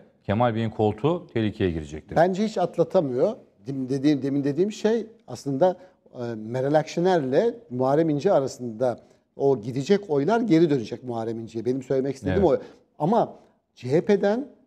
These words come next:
Speaker 2: İYİ Parti'ye oy kayması olacak. Onu söyleyeyim. Dolayısıyla da buradan kazançlı çıkacak olan Muharrem İnce zararlı çıkacak olan da Kemal Kılıçdaroğlu. Çünkü Kemal Kılıçdaroğlu partinin başında,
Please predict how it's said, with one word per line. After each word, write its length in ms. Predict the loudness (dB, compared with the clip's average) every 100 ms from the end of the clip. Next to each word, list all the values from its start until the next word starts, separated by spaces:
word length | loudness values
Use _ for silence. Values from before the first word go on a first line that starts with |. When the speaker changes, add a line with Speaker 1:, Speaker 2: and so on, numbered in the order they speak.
| _ _
Speaker 2:
İYİ 180 | -2 0
Parti'ye 500 | 2 -2 0 2 2
oy 200 | 2 -2
kayması 460 | -2 -4 -4 -6 -8
olacak. 340 | -6 -4 -6 -6 -10
Onu 100 | -4
söyleyeyim. 440 | -2 0 -2 -4 -12 _ -2
Dolayısıyla 400 | 0 2 2 2
da 140 | 2
buradan 400 | 2 4 4 2
kazançlı 640 | -6 -8 -2 0 -2 -4 -4
çıkacak 400 | -4 -6 -6 -6
olan 180 | -6
Muharrem 420 | -4 -2 0 0 0
İnce 320 | 0 -2 -2 -8 _
zararlı 380 | -2 2 2 2
çıkacak 420 | -6 -12 -8 -4
olan 260 | 0 0 0
da 80 | -2
Kemal 320 | -2 -2 -2
Kılıçdaroğlu. 640 | -4 -14 -6 -4 -4 -8 -6
Çünkü 460 | -4 -4 -2 -2 -4 _ -8
Kemal 240 | -2 0
Kılıçdaroğlu 600 | -2 -12 -2 2 2 -2
partinin 480 | -4 -6 -4 -4 -2
başında, 540 | -2 -2 -2 2 0